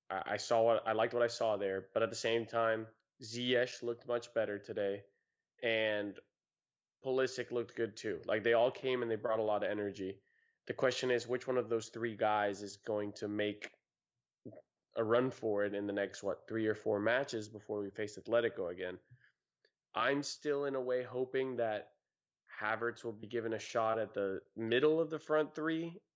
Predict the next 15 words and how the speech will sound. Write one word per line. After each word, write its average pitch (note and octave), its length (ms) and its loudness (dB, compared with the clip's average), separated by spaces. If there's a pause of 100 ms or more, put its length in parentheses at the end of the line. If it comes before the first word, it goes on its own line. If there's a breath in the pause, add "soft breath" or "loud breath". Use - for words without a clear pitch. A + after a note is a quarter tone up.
and G#2+ 100 -2
that G2+ 140 -2
that's G#2+ 280 2
where C3+ 140 2
we'll C3+ 140 0
see C#3 260 -4
him C#3 160 2
most, C3+ 360 0 (200)
most C3+ 400 2
likely C3 500 0
in C3 180 -2
the, C3 300 2 (480 loud breath)
in C#3 120 2
the C3+ 80 4
lineup. C#3+ 400 4